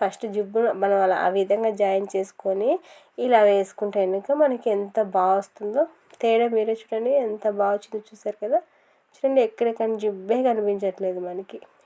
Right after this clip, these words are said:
ఇది ఒక ప్రిన్స్ కట్ మాదిరిగా కనిపిస్తుంది వేసుకున్నా కూడా. సేమ్ దీనిలాగే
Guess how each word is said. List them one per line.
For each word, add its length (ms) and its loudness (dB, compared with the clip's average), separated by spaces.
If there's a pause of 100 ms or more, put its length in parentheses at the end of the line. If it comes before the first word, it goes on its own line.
ఇది 160 4
ఒక 180 -6
ప్రిన్స్ 320 -2
కట్ 240 -6
మాదిరిగా 440 0
కనిపిస్తుంది 600 0
వేసుకున్నా 420 -4 (140)
కూడా. 160 -2 (560)
సేమ్ 240 2 (140)
దీనిలాగే 560 0